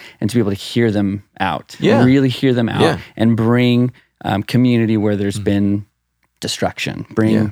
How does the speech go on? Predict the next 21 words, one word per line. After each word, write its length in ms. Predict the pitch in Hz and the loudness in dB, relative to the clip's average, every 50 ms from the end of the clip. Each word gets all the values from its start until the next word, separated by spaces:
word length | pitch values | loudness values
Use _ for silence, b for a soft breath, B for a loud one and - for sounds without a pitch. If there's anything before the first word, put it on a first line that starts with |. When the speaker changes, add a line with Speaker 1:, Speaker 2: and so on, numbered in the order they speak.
| 113 113 | -6 -4
Speaker 1:
bring 240 | - 113 107 107 104 | -2 -2 0 0 -2
love 380 | 98 107 110 110 110 110 104 | -2 -2 -2 -2 -2 -2 -4
where 80 | 107 101 | -4 -4
there's 200 | 98 104 95 - | -4 -4 -6 -4
just 180 | 101 98 - | -6 -6 -6
been 140 | - 95 95 | -6 -6 -6
hate. 500 | 95 - - - 107 95 90 82 - - - | -6 -8 -8 -6 -6 -4 -6 -6 -10 -12 -10
Speaker 2:
Mm-hmm. 100 | 101 98 | -6 -4
Speaker 1:
Um, 320 | 104 104 101 92 90 - - B B B B B | -4 -2 -2 -4 -4 -8 -10 B B B B B
I, 160 | - 120 120 123 | -2 -2 -2 0
I 100 | - 123 | 0 0
love 540 | 120 113 110 113 113 113 113 107 101 - - - | 0 0 2 2 2 2 0 -2 -4 -6 -6 -4
those 180 | 110 104 101 | -2 -2 -4
situations 680 | - 101 95 - - 90 101 - - 69 80 101 - | -4 -8 -8 -8 -6 -6 -6 -6 -6 -8 -8 -6 -4
where 60 | 104 98 | -4 -4
I 40 | |
can 280 | 98 101 101 101 92 85 | -2 -2 -4 -4 -2 -2
go 200 | 101 110 107 107 | -2 0 0 0
in 320 | - - 110 110 107 107 104 | 0 0 -2 0 0 0 -2
and 100 | - - | -2 -2
Speaker 2:
Mm. 40 | 151 | -2